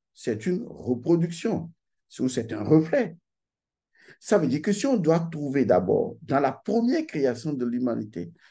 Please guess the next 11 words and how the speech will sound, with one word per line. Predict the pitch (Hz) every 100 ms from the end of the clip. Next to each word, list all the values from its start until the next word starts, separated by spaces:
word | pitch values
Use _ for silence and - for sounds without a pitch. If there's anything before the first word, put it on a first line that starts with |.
| _
le | - 151
reflet | 131 160 160 156 147 - - _
de | - 110 -
Dieu | 110 147 160 165
en | 117 110
l'homme, | 110 165 196 254 - _ _ _ _
c'est | - 139
que | 330 214
inévitablement, | 220 208 214 226 190 175 135 117 110 135 - _ _
on | 139 120
revient | 113 113 117 139